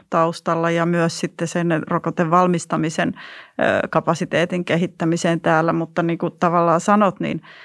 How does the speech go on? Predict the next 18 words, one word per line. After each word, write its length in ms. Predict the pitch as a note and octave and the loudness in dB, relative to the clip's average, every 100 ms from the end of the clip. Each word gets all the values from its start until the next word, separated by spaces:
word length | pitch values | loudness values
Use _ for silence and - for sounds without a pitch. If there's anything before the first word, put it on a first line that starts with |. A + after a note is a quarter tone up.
| - - - - | -20 -18 -14 -2
vaikka 260 | F3+ F3 F3+ | 0 2 0
meillä 220 | E3+ E3+ | 2 2
olisi 160 | E3+ - | 0 2
ollut 340 | G#3+ G#3 E3+ | 4 4 2
se 160 | - D#3 | 0 -4
rokote, 560 | - - D3 - - E3+ - | -4 -4 -6 -4 -6 -6 -6
niin 260 | E3 D#3 - - | -4 -4 -6 -6
me 120 | D#3+ | -4
oltiin 360 | D#3 D3+ E3+ E3+ | -4 -4 -2 2
mukana 400 | F#3 F#3 F3 D#3 | 2 2 0 0
tässä 360 | D3 - - | -2 -4 -4
yhteiseurooppalaisessa 1200 | E3+ E3+ F3+ F3 F3 F3 F3+ G#3 G3+ G#3+ A3+ A3+ | -4 -2 -2 0 0 -2 -2 0 2 0 -2 0
rokotehankinnassa 1200 | G3+ G3 F#3+ F3+ E3 G#3+ G#3 G#3 F3+ F3+ - - F3+ - - _ | 0 0 -2 -2 2 2 2 0 -2 -2 -4 -4 -4 -6 -20 _
ja 140 | F3+ F3 | 0 0
seurasin 540 | - F#3+ F3+ F3 F3+ E3+ | 2 2 2 2 0 -2
esimerkiksi 640 | E3+ F3 E3+ - F3+ G3 | -2 -2 -4 -4 -4 0
Euroopan 380 | F#3 F3+ F3 E3+ | 2 0 0 0
neuvostossa 640 | E3 D#3 F#3 - F#3 G3+ | 0 -2 -4 -6 -4 -6